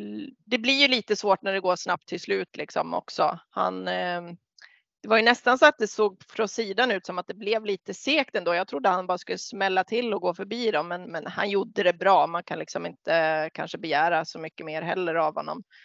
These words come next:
nu var han med i loppet, han skötte sig. Och så är det ju ingen som man bara kastar åt heller sista biten, utan man får ju köra en del på säkerhet också. Men han var nöjd och jag vet att, eh, Alf var väldigt nöjd med den där prestationen.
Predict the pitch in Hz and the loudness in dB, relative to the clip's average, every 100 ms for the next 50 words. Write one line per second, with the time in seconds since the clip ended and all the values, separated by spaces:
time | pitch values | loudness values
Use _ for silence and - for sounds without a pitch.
0 | _ - 202 196 185 185 185 175 175 175 | _ -10 -2 2 2 2 2 2 0 -2
1 | 165 - 156 156 165 - 180 180 160 139 | -4 -6 -6 -4 -6 -6 -8 -4 -4 -4
2 | - - - 180 220 220 240 262 220 202 | -10 -20 -4 6 10 10 8 6 2 -2
3 | 180 175 165 175 - - 202 - - 196 | -4 -2 0 0 -2 0 0 0 0 2
4 | 214 220 - 165 160 156 165 170 160 160 | 4 2 2 -2 -2 -6 -6 -4 -4 -6
5 | - 170 170 180 180 180 196 190 196 175 | -8 -10 -8 -8 -8 -6 -2 -2 0 0
6 | 185 180 170 - 180 160 160 170 - 165 | 2 -2 -4 -14 -8 -6 -6 -8 -8 -8
7 | - 233 196 - 170 - 170 196 220 254 | -8 -8 -8 -6 -10 -8 -4 2 6 6
8 | 254 226 226 226 214 196 190 190 - - | 6 4 2 2 2 0 0 -2 -6 -10
9 | - 165 175 170 170 175 175 - 180 170 | -4 -2 0 0 0 0 -2 -10 -6 -4
10 | 190 185 180 - 156 170 196 190 196 - | -4 -6 -8 -10 -8 -8 -8 -8 -6 -8
11 | - - - - - 233 | -8 -12 -12 -12 -12 -14